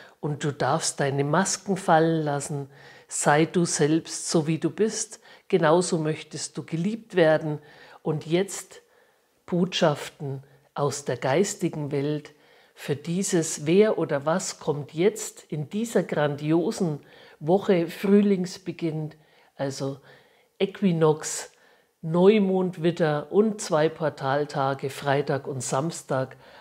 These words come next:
auf uns zu. Und hier deine Botschaft, die nehme ich glatt. Der Widder, ja, du bekommst eine Botschaft, eine Mitteilung,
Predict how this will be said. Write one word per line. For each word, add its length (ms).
auf 360
uns 460
zu. 440
Und 240
hier 500
deine 440
Botschaft, 920
die 120
nehme 300
ich 320
glatt. 460
Der 160
Widder, 320
ja, 400
du 80
bekommst 580
eine 500
Botschaft, 720
eine 280
Mitteilung, 800